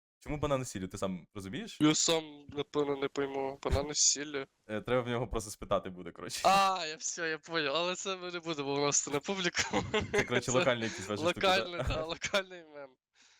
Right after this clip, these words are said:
Speaker 1: Добре. Е, ну, тоді що? Е, ми впоралися, ми зробили це.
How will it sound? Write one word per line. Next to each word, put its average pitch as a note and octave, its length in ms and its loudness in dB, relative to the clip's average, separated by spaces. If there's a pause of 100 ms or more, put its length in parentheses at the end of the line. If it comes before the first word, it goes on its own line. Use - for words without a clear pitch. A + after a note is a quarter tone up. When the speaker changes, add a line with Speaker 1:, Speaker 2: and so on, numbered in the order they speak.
(160)
Speaker 1:
Добре. G2 360 -4 (600)
Е, F#2+ 240 -10
ну, E3 180 -6
тоді E3+ 680 -6 (120)
що? F#2+ 360 -4 (240)
Е, F2+ 400 -8 (320)
ми A#2+ 80 -8
впоралися, C#3+ 680 0
ми G2 120 -8
зробили A2+ 400 -6
це. E2+ 360 -10